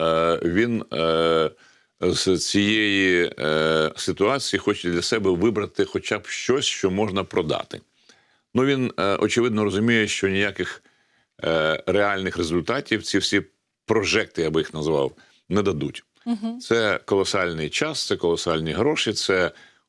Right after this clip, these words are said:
Speaker 1: умова відсутність війни. Тому що, ну, дивіться, я американський інвестор. Е, Путін з Трампом домовилися про якісь спільні проекти в Ар-,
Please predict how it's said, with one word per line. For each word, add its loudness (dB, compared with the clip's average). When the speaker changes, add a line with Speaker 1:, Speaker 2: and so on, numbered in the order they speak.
Speaker 1:
умова 2
відсутність -2
війни. 2
Тому -4
що, -2
ну, 0
дивіться, 2
я 0
американський -2
інвестор. -4
Е, 2
Путін 0
з -6
Трампом -2
домовилися 0
про 2
якісь -2
спільні 0
проекти 0
в -2
Ар-, -8